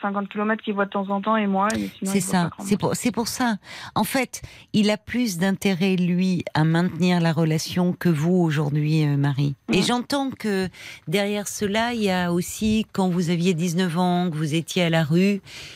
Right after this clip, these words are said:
Speaker 2: il a été là, il vous a aidé. Mais, et j'en-, j'entends, euh, enfin, votre reconnaissance et loyauté par rapport à cela. Mais
Speaker 1: Mhm.
Speaker 2: il se trouve que depuis, ben, lui, il a pris vingt ans de plus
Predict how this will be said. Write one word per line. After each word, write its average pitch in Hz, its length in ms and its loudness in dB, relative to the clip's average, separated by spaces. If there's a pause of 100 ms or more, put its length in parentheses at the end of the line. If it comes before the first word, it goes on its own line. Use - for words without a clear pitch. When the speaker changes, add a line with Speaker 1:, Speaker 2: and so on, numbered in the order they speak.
(120)
Speaker 2:
il 175 200 4
a 180 80 2
été 180 260 0
là, 180 380 2
il 175 140 -2
vous 156 220 -2
a 180 60 2
aidé. 170 460 2 (420)
Mais, 175 460 2
et 175 340 2
j'en-, 151 200 -2
j'entends, 180 520 0
euh, 156 580 2
enfin, 160 280 2 (500)
votre 123 400 -2 (480)
reconnaissance 214 960 0
et 190 60 2
loyauté 180 560 2
par 190 160 0
rapport 165 300 0
à 165 80 2
cela. 156 400 0 (460)
Mais 180 120 4
Speaker 1:
Mhm. 202 60 4
Speaker 2:
il 196 60 2
se - 100 -8
trouve 247 280 0
que 180 340 2 (220)
depuis, 190 500 0
ben, 180 220 2
lui, 214 220 2
il 208 100 2
a 170 40 2
pris 185 260 -2
vingt 175 240 2
ans 175 60 2
de 175 80 2
plus 220 600 -2